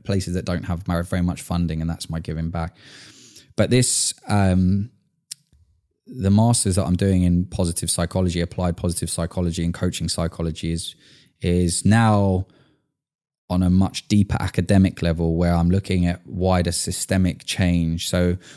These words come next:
where I was initially going and dealing one-to-one, you know, you're a male, you're dealing with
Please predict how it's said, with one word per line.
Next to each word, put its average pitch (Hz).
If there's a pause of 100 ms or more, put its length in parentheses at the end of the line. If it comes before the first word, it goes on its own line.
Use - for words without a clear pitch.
where 104
I 104
was 95 (340)
initially 98
going 92
and 87
dealing 92
one-to-one, 92
you 90
know, 87
you're 90
a 90
male, 87
you're 87
dealing 90
with 85